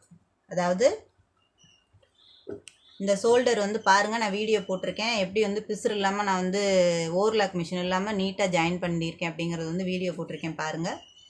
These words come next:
இப்போ லெஃப்ட் சைடு எடுத்து வச்சிருக்கேன், கொக்கிப்பட்டி, அதாவது வெளிப்பக்கம். இப்போ வந்து இந்த தச்சிருக்க பக்கம் வந்து இந்த பக்கம் இருக்கு, பிளைனா தைக்காத பக்கம் வந்து இந்த பக்கம் இருக்கு. இதை வந்து கால் இன்ச்சு மடிச்சுக்கிறங்க. மடிச்சுக்கிட்டு இந்த இடத்துல ஃபஸ்ட்டில் வந்து வச்சுக்கிறங்க.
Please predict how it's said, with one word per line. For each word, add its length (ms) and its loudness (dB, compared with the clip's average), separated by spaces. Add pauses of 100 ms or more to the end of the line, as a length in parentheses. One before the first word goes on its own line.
(280)
இப்போ 100 -6 (120)
லெஃப்ட் 220 -2
சைடு 240 2
எடுத்து 240 -6
வச்சிருக்கேன், 460 -6
கொக்கிப்பட்டி, 520 -6 (120)
அதாவது 300 0
வெளிப்பக்கம். 600 -2 (760)
இப்போ 200 -4
வந்து 160 0
இந்த 180 2
தச்சிருக்க 440 -2 (320)
பக்கம் 260 0
வந்து 180 -2
இந்த 200 2
பக்கம் 240 -2
இருக்கு, 260 0
பிளைனா 300 0 (100)
தைக்காத 420 -4
பக்கம் 240 -4
வந்து 180 -4
இந்த 180 -2
பக்கம் 200 -4
இருக்கு. 220 -10 (140)
இதை 140 2
வந்து 220 -2
கால் 260 0
இன்ச்சு 260 -6
மடிச்சுக்கிறங்க. 500 -6 (840)
மடிச்சுக்கிட்டு 380 -2
இந்த 120 -2
இடத்துல 280 -4
ஃபஸ்ட்டில் 360 -4
வந்து 200 0
வச்சுக்கிறங்க. 480 -8